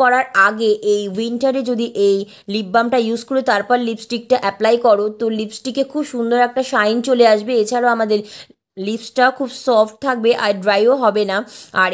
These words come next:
এছাড়া লিপস্টিক পরার পরে যদি আমরা এই লিপ, লিপ বামটা ইউজ করি তো লিপস্টিকে খুব সুন্দর একটা শাইন আসবে আর খুব সফট থাকবে আমাদের লিপটা। মাত্র থার্টি ফাইভ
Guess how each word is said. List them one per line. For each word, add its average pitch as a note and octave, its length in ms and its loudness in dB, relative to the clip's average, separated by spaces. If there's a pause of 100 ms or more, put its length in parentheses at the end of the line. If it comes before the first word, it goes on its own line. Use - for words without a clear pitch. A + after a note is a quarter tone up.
এছাড়া C4+ 260 -2 (100)
লিপস্টিক B3 360 -8 (120)
পরার C4+ 240 2 (180)
পরে G#3+ 300 2 (360)
যদি A3+ 160 -4 (100)
আমরা A3+ 180 -2 (200)
এই G#3 120 6 (180)
লিপ, G#3 140 -8 (260)
লিপ G3+ 200 -2
বামটা A#3+ 340 0
ইউজ A#3 180 -4 (120)
করি G#3+ 220 0
তো B3+ 60 2 (100)
লিপস্টিকে A#3 380 -6 (100)
খুব C#4+ 100 -12 (120)
সুন্দর A#3+ 320 0
একটা C4 220 -4
শাইন A3 280 0 (120)
আসবে G#3+ 240 -2 (500)
আর F#3 100 2 (120)
খুব B3+ 120 -4 (140)
সফট B3 280 2 (100)
থাকবে A3 220 0 (120)
আমাদের G3+ 300 2 (640)
লিপটা। E3+ 580 -8 (1120)
মাত্র G#3+ 380 -8 (640)
থার্টি A#3+ 320 -2 (140)
ফাইভ A3 380 2